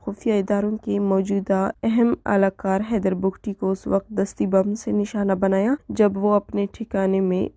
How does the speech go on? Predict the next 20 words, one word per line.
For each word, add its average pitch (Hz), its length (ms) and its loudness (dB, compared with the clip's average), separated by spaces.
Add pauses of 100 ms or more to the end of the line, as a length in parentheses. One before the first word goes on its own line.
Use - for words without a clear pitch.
मौजूद 190 460 2
था। - 200 -8 (240)
हमले 226 280 4
में 240 140 2
हैदर 226 320 2
बुगटी 214 360 -2
खुद 214 300 -2
महफूज 220 560 0
रहा। 190 320 0 (360)
उनका 208 460 0 (160)
एक 196 220 -2
एहलकार 202 560 -2
शौकत 214 480 2
वलद 196 340 0
बहराम 208 540 0
खान 180 460 0
शदीद 202 480 0
जख्मी 208 420 0
हो 185 180 0
गया। 190 260 -4